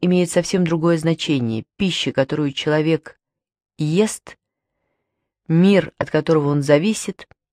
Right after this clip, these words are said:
даны человеку Богом и даны для общения с Богом. Мир как пища не есть нечто сплошь материальное, ограниченное своей физиологической функцией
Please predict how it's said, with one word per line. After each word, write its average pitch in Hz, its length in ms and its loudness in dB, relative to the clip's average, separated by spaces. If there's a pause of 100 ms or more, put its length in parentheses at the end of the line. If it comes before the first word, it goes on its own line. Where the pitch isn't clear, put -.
(400)
даны 165 320 4
человеку 180 480 0
Богом 160 540 -4 (640)
и 143 80 0
даны 147 320 4
для 151 160 2
общения 160 520 -2
с 120 80 -6
Богом. 117 520 -4 (720)
Мир 170 240 4
как 160 180 -2
пища - 460 -4
не 170 160 2
есть 196 280 -4
нечто 175 460 -4
сплошь - 480 -6
материальное, 151 920 -2 (120)
ограниченное 156 760 0
своей 156 260 0
физиологической 139 760 -2
функцией 143 680 -4